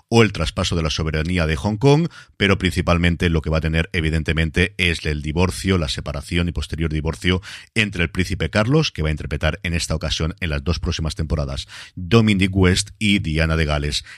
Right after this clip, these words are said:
Elizabeth de Vicky. El elenco se completa con Jonathan Pryce como el duque de Edimburgo, Leslie Manville como la princesa Margarita y Johnny Lee Miller como John Mayor, como el premier británico. Como siempre, el guión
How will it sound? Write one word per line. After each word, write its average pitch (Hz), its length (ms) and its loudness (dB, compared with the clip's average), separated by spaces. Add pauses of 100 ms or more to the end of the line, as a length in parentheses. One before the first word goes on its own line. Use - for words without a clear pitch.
(120)
Elizabeth 85 500 -2
de 60 100 -10
Vicky. 60 300 -12 (420)
El 117 140 2
elenco 120 320 4
se 120 140 0
completa 101 400 0
con 92 180 -2
Jonathan 107 460 0
Pryce 82 320 2
como 87 180 -2
el 87 60 0
duque 92 180 -2
de 87 80 0
Edimburgo, 143 560 2
Leslie 104 460 0
Manville 73 400 -4
como 82 280 -4
la 82 140 0
princesa 87 400 -4
Margarita 107 640 0
y 95 180 -6
Johnny 139 340 0
Lee 104 160 0
Miller 147 520 2
como 123 420 2
John 98 240 0
Mayor, 104 380 2
como 95 220 0
el 92 80 2
premier 87 400 0 (340)
británico. 80 800 -2
Como 80 200 -6
siempre, 107 320 -2
el 90 120 -2
guión 101 240 2